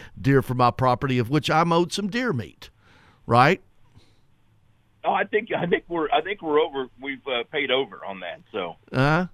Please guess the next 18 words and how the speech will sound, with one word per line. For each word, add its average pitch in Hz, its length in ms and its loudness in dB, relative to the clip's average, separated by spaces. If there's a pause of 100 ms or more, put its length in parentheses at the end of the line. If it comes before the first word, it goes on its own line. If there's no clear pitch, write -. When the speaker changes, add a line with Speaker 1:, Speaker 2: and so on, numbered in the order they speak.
Speaker 2:
we, 143 120 0
Speaker 1:
Now 139 100 2
Speaker 2:
we've 165 180 0
given 160 200 -6
you 135 140 -6
deer 139 280 -4
meat 135 280 -10
from 120 240 -10
other 156 220 0
properties. - 480 -8 (260)
Speaker 1:
Oh, 139 300 4
okay. 156 160 2
So, 139 140 0
oh, 117 220 -2
wow. 98 520 -4
Just, - 360 -10
just 113 280 -10
go. 131 140 4